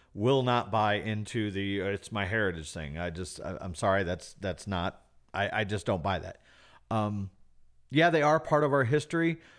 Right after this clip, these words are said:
but i-, in a way, it's, it's kinda like, um, let's see, how can I put this?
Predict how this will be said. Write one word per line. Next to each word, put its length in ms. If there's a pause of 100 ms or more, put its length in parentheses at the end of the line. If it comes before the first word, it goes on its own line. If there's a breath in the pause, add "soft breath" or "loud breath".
(280 soft breath)
but 560
i-, 240
in 140
a 80
way, 460
it's, 400 (240)
it's 180
kinda 540
like, 720 (340)
um, 600
let's 180
see, 80
how 140
can 100
I 60
put 180
this? 200